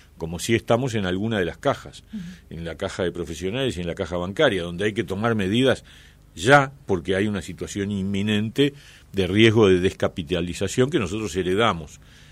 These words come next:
Speaker 1: que venía ya de antes, ¿no? Pero que nadie avisó. Nosotros nos encontramos con la situación y hay que resolverla. Pero entonces, para que no pase lo mismo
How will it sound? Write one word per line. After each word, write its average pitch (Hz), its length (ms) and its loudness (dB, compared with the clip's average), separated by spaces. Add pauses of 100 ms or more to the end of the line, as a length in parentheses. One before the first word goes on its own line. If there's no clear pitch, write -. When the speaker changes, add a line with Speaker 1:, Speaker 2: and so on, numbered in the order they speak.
(140)
Speaker 1:
que 85 140 -4
venía 101 380 4
ya 104 160 4
de 104 140 6
antes, 87 340 0
¿no? 104 160 -6
Pero 82 220 -6
que 76 360 -12
nadie 101 320 0
avisó. 90 440 0 (160)
Nosotros 92 440 -4 (400)
nos 85 160 -8
encontramos 95 640 2
con 101 120 0
la 90 60 -2
situación 87 500 -4
y 95 60 -2
hay 117 100 4
que 123 120 2
resolverla. 92 580 -2 (320)
Pero 98 140 0
entonces, 131 220 6
para 107 120 4
que 104 120 0
no 170 100 2
pase 156 300 0 (280)
lo 107 200 2
mismo 101 460 2